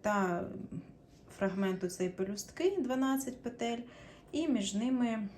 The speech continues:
по дві виворітних петлі. В мене на жилеті буде чотири ажурних доріжки, між якими три доріжки з пелюстками.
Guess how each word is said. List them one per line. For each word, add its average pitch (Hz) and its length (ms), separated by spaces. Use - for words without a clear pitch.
по 226 180
дві 196 240
виворітних 190 680
петлі. 180 460
В 202 40
мене 208 360
на 190 140
жилеті 190 560
буде 175 540
чотири 196 580
ажурних 196 480
доріжки, 302 680
між 202 320
якими 269 600
три 233 340
доріжки 190 520
з 190 60
пелюстками. 175 760